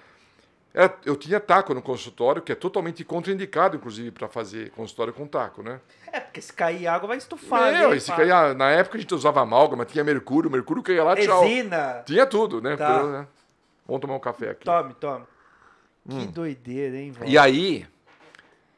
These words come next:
Speaker 1: eu fui pra essa casa, tinha um sofazão na sala que era antigo do meu sogro, lá que eu usava, tinha cupim no sofá.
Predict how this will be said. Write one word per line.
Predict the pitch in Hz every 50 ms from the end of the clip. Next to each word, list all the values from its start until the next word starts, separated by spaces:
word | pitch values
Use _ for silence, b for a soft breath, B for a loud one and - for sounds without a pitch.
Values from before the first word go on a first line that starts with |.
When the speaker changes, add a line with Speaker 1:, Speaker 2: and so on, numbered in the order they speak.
| b b b _ _ _ _ _ _ _ _ _ _ -
Speaker 1:
eu | 135 175 175
fui | - 165
pra | 156 190 196
essa | 180 - 233 226
casa, | - 208 202 220 262 262 233 262 254 - _ _ _ _ _ _ _ _ _ _ _ _ _ _ _ _ _
tinha | - 185 196 196
um | 170 147
sofazão | - 180 170 156 - 170 143 120 110 135 156 151
na | 147 143 131
sala | - - - 147 143 135 127
que | - 156
era | 139 139
antigo | 143 135 - - 135 180 247 240 220 151
do | 120
meu | 117 113 113
sogro, | 110 - - 156 190 190 151 120
lá | 120 143 160
que | 156 160
eu | 131
usava, | 123 101 95 117 151 170 160 143
tinha | - 151 151 156
cupim | - 175 151 - - 160 156 170
no | 165 139
sofá. | - - - - - - 151 165 -